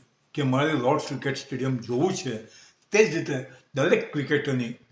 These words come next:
ઈચ્છા હોય છે કે લોર્ડ્સ ક્રિકેટ સ્ટેડિયમ પર હું સેન્ચુરી મારું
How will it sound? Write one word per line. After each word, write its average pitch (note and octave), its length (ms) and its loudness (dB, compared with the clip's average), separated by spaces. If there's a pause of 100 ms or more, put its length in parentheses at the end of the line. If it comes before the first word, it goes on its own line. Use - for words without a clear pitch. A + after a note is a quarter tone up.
(120)
ઈચ્છા D3 300 2
હોય D3 180 4
છે - 160 -4 (320)
કે D3+ 80 2
લોર્ડ્સ C3 500 0
ક્રિકેટ D3 500 -4
સ્ટેડિયમ C#3 440 0
પર B2+ 240 -4 (360)
હું C3+ 160 0
સેન્ચુરી C3 460 -2
મારું D#3 400 -2